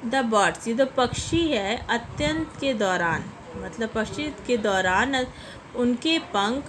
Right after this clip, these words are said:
ठंड का मौसम उनके शरीर को गर्म रखने के लिए करते हैं। मतलब ठंड के समय में ये जो पक्षी है, इनके पंख इनको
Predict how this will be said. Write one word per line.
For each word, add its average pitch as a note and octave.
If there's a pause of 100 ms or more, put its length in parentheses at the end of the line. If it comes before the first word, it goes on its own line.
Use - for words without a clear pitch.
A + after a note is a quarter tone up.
(380)
ठंड D#4
का C#4+
मौसम G#3
उनके A#3+
शरीर A#3+
को C#4
गर्म G3+
रखने G3
के G#3+
लिए B3+
करते F3+
हैं। F#3
मतलब A3+
ठंड B3
के D4
समय G3+
में F#3
ये A#3
जो A3
पक्षी A3
है, C4
इनके A3+
पंख B3+
इनको B3+